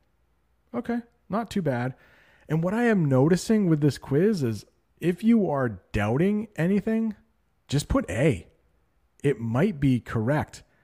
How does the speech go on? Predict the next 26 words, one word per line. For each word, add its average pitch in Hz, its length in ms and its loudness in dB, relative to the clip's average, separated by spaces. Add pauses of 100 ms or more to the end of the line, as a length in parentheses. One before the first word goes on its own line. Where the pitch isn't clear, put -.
(420)
Out 143 160 0
of 151 80 -2
the 143 100 2
ten 175 460 -2
questions 165 580 -4
we've 131 200 0
had 107 340 -4
so 127 180 -2
far, 135 520 -4 (480)
I 123 60 -2
think 247 320 0
A 143 200 2
has 170 160 4
been 156 220 2
the 131 80 2
correct 139 360 -4
answer 156 360 0
for, - 160 -6
like, 92 180 -6
seven 98 500 -4
of 196 140 -4
them. 262 360 -4 (540)
So, 104 600 -6 (1300)
yes. 139 480 0
Okay, 147 260 -2
so 135 260 -2